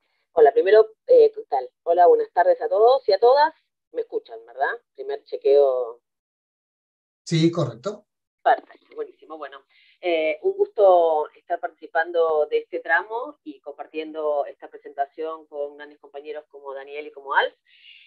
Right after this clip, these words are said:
Speaker 1: Eh, la idea un poco es hacer, como decía, mm, eh, Gabriel, un pequeño, un, un pequeño pasito atrás, este, y contarles un poco algunas cosas que, que fueron siendo importantes al momento de pensar, eh,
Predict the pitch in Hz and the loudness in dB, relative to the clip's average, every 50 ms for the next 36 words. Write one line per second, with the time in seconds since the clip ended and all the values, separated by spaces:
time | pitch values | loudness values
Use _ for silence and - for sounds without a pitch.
0 | _ _ - 190 185 180 185 180 - 220 233 285 339 349 349 370 359 370 370 339 | _ _ 0 4 4 4 4 4 4 4 4 4 2 2 4 4 6 6 4 4
1 | 320 - - - 233 233 240 240 - _ _ _ - 196 - 240 233 233 226 226 | 2 -4 -2 0 2 2 2 0 -2 _ _ _ -8 -6 -4 -4 -4 -2 -4 -4
2 | 220 208 196 202 202 - 247 226 220 214 214 208 202 196 190 190 185 180 170 - | -2 -2 -2 -2 -2 -2 2 4 6 6 6 6 6 4 4 2 -2 -6 -6 -6
3 | - 180 180 180 180 180 190 208 220 220 220 214 214 190 180 - _ 190 190 190 | -8 -4 0 2 2 4 4 4 4 2 0 -2 -2 -4 -4 -2 _ 0 2 2
4 | 202 196 190 190 190 185 180 175 170 170 165 160 160 156 151 151 _ _ _ _ | 0 -2 -4 -4 -2 -2 -2 -4 -6 -6 -8 -8 -10 -14 -16 -20 _ _ _ _
5 | _ _ _ _ _ _ _ _ _ _ _ _ _ _ - - - _ - 208 | _ _ _ _ _ _ _ _ _ _ _ _ _ _ -10 -10 -4 _ -2 0
6 | - 196 - 208 214 220 214 208 196 196 - _ - 208 196 202 202 220 269 - | 0 0 0 0 0 0 0 0 -2 -2 -2 _ 0 2 2 4 4 2 2 2
7 | - _ _ _ _ _ 196 202 190 180 175 - _ _ - 190 180 180 175 175 | -2 _ _ _ _ _ 0 2 2 2 2 -2 _ _ 0 2 4 6 6 6
8 | 175 - - 180 - 185 180 185 202 208 202 202 185 - 196 196 202 214 214 214 | 4 2 0 -4 -4 -4 0 2 2 2 2 0 -4 -4 -2 0 4 4 6 6
9 | 214 - 165 180 175 185 190 190 - 190 190 190 185 _ - 185 175 170 165 160 | 4 2 -2 -2 -2 -2 -4 -6 -8 -10 -8 -10 -8 _ -2 0 2 2 2 0
10 | 160 156 156 - - 165 - - 190 185 185 180 - 370 - - - - 180 185 | 0 -4 -8 -10 -14 -16 -14 -6 -4 -4 -4 -4 -4 -6 -6 -6 -4 -4 -4 -2
11 | 180 - - 175 165 170 170 185 175 170 - 165 160 160 _ - 180 185 202 - | -2 -4 -8 -12 -12 -4 -2 -2 -2 -2 -6 -12 -16 -6 _ 2 4 4 2 0
12 | _ _ 143 151 156 151 139 - | _ _ -14 -14 -14 -14 -14 -18